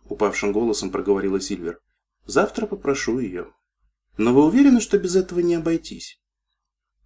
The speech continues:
«Милая, к Филси Ричу постоянно обращаются разные пони, и мы всего лишь одни из многих.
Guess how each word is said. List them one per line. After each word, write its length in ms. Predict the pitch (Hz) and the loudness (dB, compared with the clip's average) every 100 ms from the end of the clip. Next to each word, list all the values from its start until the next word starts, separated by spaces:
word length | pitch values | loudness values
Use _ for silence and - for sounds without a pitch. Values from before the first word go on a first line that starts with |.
| - | 2
«Милая, 580 | 123 113 87 85 82 _ _ - | 4 4 0 -8 -14 _ _ -10
к 60 | |
Филси 340 | - 147 147 165 | 0 0 2 0
Ричу 320 | 196 233 - | 0 -4 -4
постоянно 540 | 107 - 104 175 233 | -4 0 2 2 2
обращаются 540 | 202 143 - 190 202 156 | 2 0 2 0 0 -2
разные 340 | 180 185 196 | -2 0 -2
пони, 400 | 190 220 180 - _ _ | 0 -2 -2 -12 _ _
и 80 | - | 0
мы 140 | 214 277 | 4 4
всего 260 | 269 247 | 4 4
лишь 200 | 233 226 | 4 2
одни 280 | 220 202 202 | 2 4 2
из 100 | 180 | 2
многих. 500 | 139 101 87 - - | -2 -4 -8 -16 -20